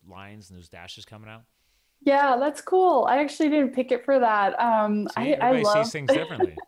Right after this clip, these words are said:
Speaker 2: <laughs> That's awesome. I'm so glad you said that. Um, I love Art Deco. It was like that time
Speaker 1: Oh.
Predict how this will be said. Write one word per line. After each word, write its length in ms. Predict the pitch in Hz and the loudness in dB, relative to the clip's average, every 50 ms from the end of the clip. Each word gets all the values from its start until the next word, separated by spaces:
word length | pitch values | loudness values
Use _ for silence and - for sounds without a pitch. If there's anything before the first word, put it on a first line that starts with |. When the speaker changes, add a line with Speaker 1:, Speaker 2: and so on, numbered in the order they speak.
| _ _ | _ _
Speaker 2:
<laughs> 220 | _ _ _ _ - | _ _ _ _ -10
That's 160 | 320 - 269 | -8 -4 -2
awesome. 420 | 220 226 277 359 349 349 330 302 | 0 0 0 0 0 0 0 0
I'm 120 | 277 269 254 | 0 0 -2
so 160 | 269 277 269 | -2 -4 0
glad 180 | 262 269 262 262 | 0 0 0 0
you 80 | 269 | -2
said 240 | 240 - 285 302 285 | -6 -6 -6 -4 -2
that. 220 | 254 220 196 180 - - - - - - 269 | 0 2 2 0 -2 -6 -20 -20 -20 -14 -6
Um, 320 | - 269 269 269 269 254 240 - | -4 -2 0 0 0 0 -2 -2
I 160 | 208 262 330 | -4 -4 -4
love 400 | 311 269 233 233 233 240 247 240 - | -4 -2 0 2 2 2 0 0 -4
Art 240 | - 220 226 196 - - | -4 -4 -4 -4 -4 -6
Deco. 460 | 170 170 - 254 247 254 269 302 277 - _ _ _ _ _ - | -6 -6 -2 -2 0 0 0 0 -4 -10 _ _ _ _ _ -8
It 120 | - 240 240 | -4 -2 0
was 180 | 240 247 214 | 0 0 -2
like 400 | 220 233 240 233 226 226 226 208 | -2 0 0 2 2 2 0 -2
that 320 | - 160 226 220 208 320 311 | -6 -6 -6 -4 -4 -6 -8
time 120 | 247 127 82 | -10 -12 -14
Speaker 1:
Oh. 120 | 76 73 | -14 -18